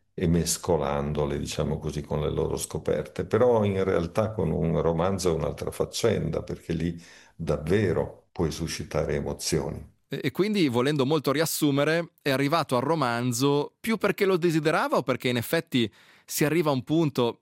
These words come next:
Speaker 2: si arriva a pensare che non si può spiegare tutto con la scienza e con i saggi? Sto banalizzando in un modo terribile, mi rendo conto, ma il senso della domanda c'è, credo.
Speaker 1: Tutte e due le cose. Da una parte,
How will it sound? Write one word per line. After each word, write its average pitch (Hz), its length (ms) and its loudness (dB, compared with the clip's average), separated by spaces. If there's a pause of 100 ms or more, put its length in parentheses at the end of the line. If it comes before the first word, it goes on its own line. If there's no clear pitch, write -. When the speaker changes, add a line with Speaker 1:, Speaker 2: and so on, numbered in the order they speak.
(120)
Speaker 2:
si - 220 -2
arriva 165 240 2
a 147 40 0
pensare 143 600 0
che 147 320 0 (240)
non 151 220 2
si 147 140 2
può 170 180 0
spiegare 139 500 0
tutto 151 320 -2
con 135 160 0
la 127 60 2
scienza 139 420 0
e - 20 0
con 131 180 0
i 131 40 0
saggi? 113 460 -2 (120)
Sto 147 300 0
banalizzando 131 680 0
in 131 60 4
un 127 60 2
modo 123 200 2
terribile, 120 480 0
mi 117 100 -2
rendo 107 220 -2
conto, 104 300 -2
ma 98 200 0 (180)
il 120 80 -4
senso 123 240 0
della 120 160 2
domanda 120 360 0
c'è, 107 220 -4
credo. 107 440 -8
Speaker 1:
Tutte 139 260 2
e 147 40 6
due 139 160 4
le 117 140 4
cose. 85 460 0 (400)
Da - 160 4
una 123 200 4
parte, - 1000 0